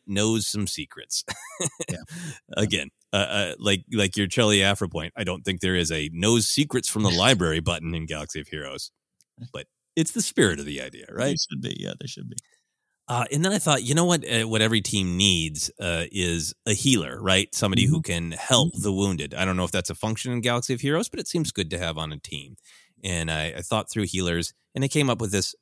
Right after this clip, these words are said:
Speaker 1: uh, perhaps surprising choice. Uh, my fourth pick is Mother Talzin.
Speaker 2: Oh, wow. Ooh, that's, that's, that's a wild card.
Speaker 1: Uh, yeah, I was intrigued by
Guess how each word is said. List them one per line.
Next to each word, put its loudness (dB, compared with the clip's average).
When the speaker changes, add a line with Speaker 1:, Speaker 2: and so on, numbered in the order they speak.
Speaker 1:
uh, 0
perhaps -4
surprising -4
choice. -6
Uh, -4
my -4
fourth 0
pick -2
is -4
Mother 2
Talzin. -8
Speaker 2:
Oh, -2
wow. -2
Ooh, -2
that's, -8
that's, -6
that's -6
a -8
wild -14
card. -6
Speaker 1:
Uh, 4
yeah, 6
I 2
was 2
intrigued 2
by 4